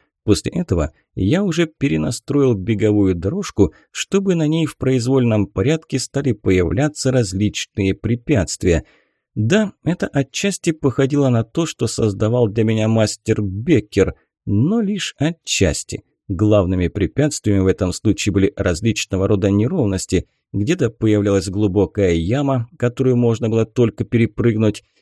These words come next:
где-то небольшой подъем или, наоборот, резкий спуск, а где-то и вовсе появлялись хаотичные препятствия,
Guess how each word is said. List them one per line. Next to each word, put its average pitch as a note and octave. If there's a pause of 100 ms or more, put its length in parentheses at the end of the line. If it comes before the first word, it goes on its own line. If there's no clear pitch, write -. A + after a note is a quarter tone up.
где-то G#3
небольшой E3+
подъем E3
или, E3
наоборот, D3
резкий B2+
спуск, - (260)
а F#2+
где-то E2+
и -
вовсе C3
появлялись G2+
хаотичные F2
препятствия, F#2